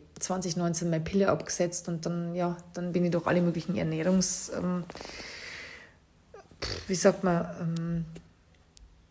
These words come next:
Stile gegangen, bis ich dann einfach wieder gemerkt habe, ich, ähm, in der Schwangerschaft konnte ich plötzlich wieder alles essen. Mir ging's total gut und auch bis heute ist es so, dass ich jetzt tatsächlich wieder alles essen kann.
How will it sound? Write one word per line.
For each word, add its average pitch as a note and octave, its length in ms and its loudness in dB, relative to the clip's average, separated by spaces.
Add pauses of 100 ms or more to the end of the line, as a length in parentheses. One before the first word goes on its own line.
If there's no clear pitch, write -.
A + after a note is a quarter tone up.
(420)
Stile G3 440 6
gegangen, E3+ 580 4
bis E3+ 160 0
ich E3 60 -2
dann E3+ 180 -2
einfach E3+ 300 -4
wieder E3+ 140 0
gemerkt E3+ 400 -4
habe, F3+ 140 -6
ich, - 240 -8
ähm, E3 400 -4 (160)
in F3+ 60 -2
der F3 100 2
Schwangerschaft E3+ 520 -4
konnte F3 220 -4
ich - 120 -8
plötzlich - 360 -4
wieder - 220 -2
alles G3+ 300 4
essen. G3 480 0
Mir F#3 100 0
ging's F3+ 240 0
total F3 320 -2
gut F#3 260 2
und F3 200 -2
auch - 60 -6
bis - 360 -2
heute F#3 240 2
ist G3+ 160 2
es F#3+ 140 0
so, G3 140 0
dass F#3 200 0
ich F#3 140 -2
jetzt - 280 -6
tatsächlich E3+ 460 -4
wieder E3 220 0
alles F3 280 2
essen E3 460 0
kann. F3+ 480 0